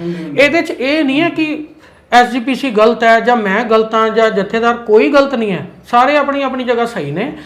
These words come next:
Speaker 2: ਗੱਲ ਸਿਰਫ ਇੰਨੀ ਹੈ ਕਿ ਇਹਦੇ 'ਤੇ ਆਪਾਂ ਨੂੰ ਵਿਚਾਰ ਕਰਨੀ ਚਾਹੀਦੀ ਹੈ ਵੀ ਜੇ ਇੱਕ ਪਾਸਾ ਗਲਤ ਹੈ ਉਹਨੂੰ ਸਮਝਾਇਆ ਜਾਵੇ, ਜੇ ਦੂਸਰਾ ਪਾਸਾ ਹੈ ਤਾਂ ਉਹਨੂੰ ਆਪਣਾ ਪੱਖ ਰੱਖਣ ਦੀ ਕੋਸ਼ਿਸ਼ ਕਰੀ ਜਾਣ। ਇਹਦੇ ਵਿੱਚ ਆਪਸੀ ਕੋਈ ਦਿਲੀ ਰੰਜਿਸ਼ ਜਾਂ ਕੋਈ ਆਪਸੀ ਲੜਾਈ ਥੋੜ੍ਹੀ ਹੈ।
Speaker 1: ਹੂੰ।
Speaker 2: ਇਹ ਤਾਂ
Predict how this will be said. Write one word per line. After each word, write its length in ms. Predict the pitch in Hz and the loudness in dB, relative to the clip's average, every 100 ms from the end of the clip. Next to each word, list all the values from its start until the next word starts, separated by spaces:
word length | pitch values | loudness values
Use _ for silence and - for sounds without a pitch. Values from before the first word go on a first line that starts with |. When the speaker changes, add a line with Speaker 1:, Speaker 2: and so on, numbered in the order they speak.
| - 180 | -16 -2
Speaker 2:
ਗੱਲ 220 | 196 294 302 | 0 2 0
ਸਿਰਫ 260 | 294 277 | -2 0
ਇੰਨੀ 240 | 233 202 208 | 0 0 -2
ਹੈ 80 | |
ਕਿ 180 | 220 262 | -4 -4
ਇਹਦੇ 220 | 202 202 202 | 0 0 0
'ਤੇ 220 | 190 185 | -2 -6
ਆਪਾਂ 340 | 165 147 160 | -6 -6 -6
ਨੂੰ 180 | 180 247 - 180 | -6 -8 -12 -8
ਵਿਚਾਰ 420 | 180 185 156 143 | -6 -2 -2 -2
ਕਰਨੀ 280 | 131 123 120 | -6 -10 -12
ਚਾਹੀਦੀ 400 | 113 139 160 214 | -10 -8 -4 0
ਹੈ 140 | 240 240 - - | -2 -2 -14 -6
ਵੀ 140 | 233 | -4
ਜੇ 400 | 220 233 254 262 - - _ _ _ - | 2 4 4 4 -4 -18 _ _ _ 4
ਇੱਕ 200 | 240 247 | 4 4
ਪਾਸਾ 360 | 240 208 - | 2 2 2
ਗਲਤ 320 | 220 180 185 233 | 0 0 0 0
ਹੈ 60 | |
ਉਹਨੂੰ 280 | 226 254 277 | 0 0 -2
ਸਮਝਾਇਆ 420 | 277 254 233 185 | -4 0 2 2
ਜਾਵੇ, 340 | 180 196 220 220 | 2 2 2 0
ਜੇ 180 | 196 | -2
ਦੂਸਰਾ 380 | 214 180 180 - | -4 -4 -2 -2
ਪਾਸਾ 360 | - 202 - 208 | 0 -2 -2 -2
ਹੈ 100 | 202 | -2
ਤਾਂ 120 | 233 | -2
ਉਹਨੂੰ 320 | 226 254 285 | -4 -2 -2
ਆਪਣਾ 320 | 240 202 220 | 0 0 -2
ਪੱਖ 260 | 202 185 - | -2 -4 -6
ਰੱਖਣ 240 | 165 - | -12 -10
ਦੀ 120 | 147 156 | -10 -10
ਕੋਸ਼ਿਸ਼ 360 | 165 151 185 | -10 -10 -10
ਕਰੀ 180 | 190 190 | -6 -2
ਜਾਣ। 260 | 220 269 269 - - | 0 -2 -6 -16 -2
ਇਹਦੇ 200 | 262 285 | 2 4
ਵਿੱਚ 160 | 302 - | 2 2
ਆਪਸੀ 420 | 220 208 - 285 | 4 6 4 0
ਕੋਈ 160 | 269 220 | 0 0
ਦਿਲੀ 280 | 226 262 | 2 2
ਰੰਜਿਸ਼ 400 | 240 208 214 254 | 2 2 2 0
ਜਾਂ 180 | 254 240 | 2 0
ਕੋਈ 200 | 247 262 208 | 2 0 4
ਆਪਸੀ 280 | 196 202 | 2 2
ਲੜਾਈ 320 | 240 190 190 269 | 0 2 2 0
ਥੋੜ੍ਹੀ 360 | 233 277 160 | -2 -2 -4
ਹੈ। 80 | 117 - - _ 170 | -10 -14 -20 _ -14
Speaker 1:
ਹੂੰ। 100 | 170 175 | -8 -4
Speaker 2:
ਇਹ 60 | |
ਤਾਂ 100 | 254 | -2